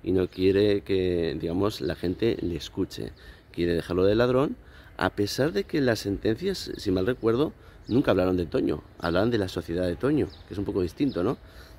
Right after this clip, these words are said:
Pero bueno, eh, sea como fuere, yo lo que quiero explicar es que, eh, Sálvame sigue en una situación muy delicada y, mm,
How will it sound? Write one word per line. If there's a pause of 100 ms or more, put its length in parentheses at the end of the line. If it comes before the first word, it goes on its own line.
(280)
Pero
bueno, (600)
eh,
sea
como
fuere,
yo
lo
que
quiero
explicar
es
que,
eh,
Sálvame
sigue
en
una
situación
muy
delicada (480)
y,
mm,